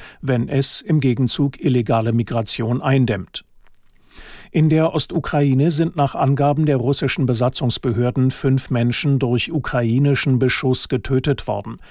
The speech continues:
Eine Frau sei in Svetlodarsk verletzt worden, schrieb der Regionalgouverneur auf Telegram. Außerdem soll eine ukrainische Drohne ein Öldepot im Südwesten Russlands beschädigt haben.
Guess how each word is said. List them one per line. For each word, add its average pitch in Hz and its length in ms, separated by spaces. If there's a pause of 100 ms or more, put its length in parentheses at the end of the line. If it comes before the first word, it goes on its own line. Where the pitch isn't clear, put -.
(200)
Eine 113 260
Frau 123 380
sei 120 300
in 120 220
Svetlodarsk 120 920
verletzt 120 520
worden, 110 320
schrieb - 420
der 110 280
Regionalgouverneur 117 1040
auf 113 160
Telegram. 110 580 (420)
Außerdem 117 580
soll 117 260
eine 120 320
ukrainische 123 720
Drohne 127 440
ein 113 220
Öldepot 123 840
im 127 200
Südwesten 120 760
Russlands 117 640
beschädigt 101 580
haben. - 260